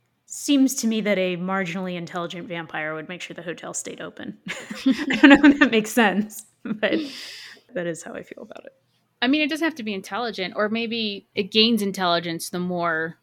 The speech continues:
Speaker 2: souls it absorbs.
Speaker 1: Right. Although he, he never uses the word souls, which is interesting, or
Speaker 2: Hmm.
Speaker 1: energy, or any of these words we're using, right?
Speaker 2: Right.
Speaker 1: So you said something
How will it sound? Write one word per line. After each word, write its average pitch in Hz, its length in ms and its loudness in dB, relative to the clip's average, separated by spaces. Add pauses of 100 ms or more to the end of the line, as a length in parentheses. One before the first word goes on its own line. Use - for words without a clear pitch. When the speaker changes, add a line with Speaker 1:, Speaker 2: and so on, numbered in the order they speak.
(100)
Speaker 2:
souls 160 580 -2
it - 120 -8
absorbs. - 760 -10 (260)
Speaker 1:
Right. 202 380 2 (140)
Although 190 240 6
he, 175 280 -2 (480)
he 196 80 -6
never 190 200 0
uses 190 420 2
the 185 100 -2
word 180 240 0
souls, 165 500 -4
which - 200 -10
is 160 100 -8
interesting, 196 640 -14 (320)
or 208 160 4
Speaker 2:
Hmm. 170 80 -2
Speaker 1:
energy, 180 300 -4 (200)
or - 140 -6
any 254 220 8
of 196 120 4
these 208 200 2
words 180 300 0
we're 170 100 -2
using, 165 560 -4 (140)
right? 170 220 -6 (440)
Speaker 2:
Right. 185 420 -2 (360)
Speaker 1:
So - 140 -4
you 220 120 0
said 311 240 -4
something 320 380 -2